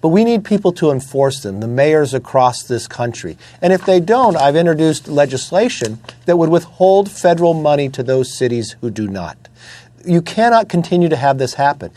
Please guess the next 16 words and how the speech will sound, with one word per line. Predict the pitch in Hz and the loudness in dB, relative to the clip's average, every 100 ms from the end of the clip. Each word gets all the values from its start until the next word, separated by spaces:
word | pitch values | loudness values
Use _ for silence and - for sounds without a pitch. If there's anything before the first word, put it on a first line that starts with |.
| - - | -10 0
And | 190 | 2
this | 185 - | 2 -2
isn't | - 262 302 269 | -2 0 0 0
about | 175 143 - 160 170 175 - - - - - - | -2 -2 2 4 4 0 -10 -14 -20 -20 -10 0
George | 151 147 | 0 0
Floyd | - 226 151 120 | 0 2 2 0
when | 131 | -2
you | 135 | 0
look | 156 | 0
at | 147 | -2
these | 131 120 | -4 -4
statues | - 156 160 120 | 0 0 0 -4
of | 120 | -2
what | 123 120 | -2 -2
they're | 120 | -2
doing. | 139 175 | 0 -2